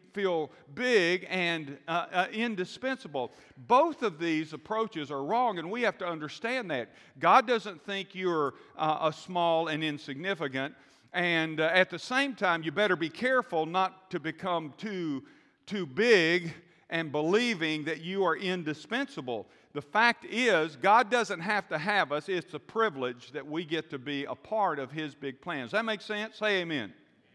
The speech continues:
I love the story about some little boys.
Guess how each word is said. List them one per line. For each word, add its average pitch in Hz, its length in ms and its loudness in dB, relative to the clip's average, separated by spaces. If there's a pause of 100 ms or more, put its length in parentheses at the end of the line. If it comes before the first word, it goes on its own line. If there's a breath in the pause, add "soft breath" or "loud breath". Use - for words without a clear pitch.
(1200 loud breath)
I 170 60 4
love 202 220 6
the 185 80 0
story 202 280 2
about 175 180 2
some 170 140 -10
little 170 160 -2
boys. 160 460 2